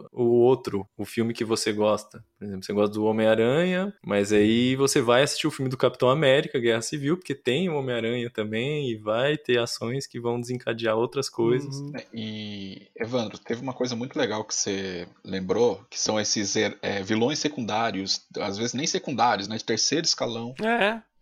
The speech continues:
Speaker 3: E que a série Gotham, por exemplo, explora isso a-, muito, assim.
Speaker 2: Exato.
Speaker 3: O Batman
Speaker 2: Uhum.
Speaker 3: tem muito vilão.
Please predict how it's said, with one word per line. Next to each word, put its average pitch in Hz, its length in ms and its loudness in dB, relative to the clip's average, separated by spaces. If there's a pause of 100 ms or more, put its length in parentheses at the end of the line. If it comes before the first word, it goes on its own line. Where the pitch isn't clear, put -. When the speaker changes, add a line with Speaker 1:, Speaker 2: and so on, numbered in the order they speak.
Speaker 3:
E 110 100 0
que 135 540 0
a 104 100 0
série 139 380 2
Gotham, 117 500 -2
por 107 200 -2
exemplo, 104 600 -6 (300)
explora - 560 2
isso - 180 2
a-, - 80 2 (560)
muito, 165 680 -2
assim. 143 160 0
Speaker 2:
Exato. 165 260 -2 (340)
Speaker 3:
O - 80 -12
Batman 131 460 0
Speaker 2:
Uhum. 156 60 -6
Speaker 3:
tem 160 260 -2 (160)
muito 196 560 0
vilão. 101 380 -2